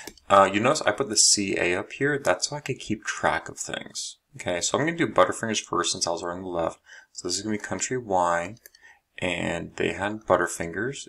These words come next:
and they have fifty Butterfingers. And each time they trade, they trade one Butterfinger. That's the terms of trade down here on the bottom left,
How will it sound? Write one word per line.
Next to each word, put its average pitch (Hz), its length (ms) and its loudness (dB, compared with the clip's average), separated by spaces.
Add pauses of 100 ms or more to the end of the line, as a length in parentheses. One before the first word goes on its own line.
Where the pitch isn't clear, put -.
and 90 120 -8
they 87 120 -6
have 87 320 -6
fifty - 920 -2
Butterfingers. 92 920 -2 (580)
And 92 140 0
each 92 240 0
time 104 180 2
they 127 100 -2
trade, 92 340 0
they 90 80 0
trade 82 460 -4
one 87 460 0
Butterfinger. 95 480 -2
That's 87 200 -10
the - 60 -16
terms 90 320 -8
of 104 80 -8
trade 110 220 -4
down 104 200 -4
here 92 100 -8
on 90 60 -4
the 90 60 -8
bottom 87 320 -2
left, 98 380 -6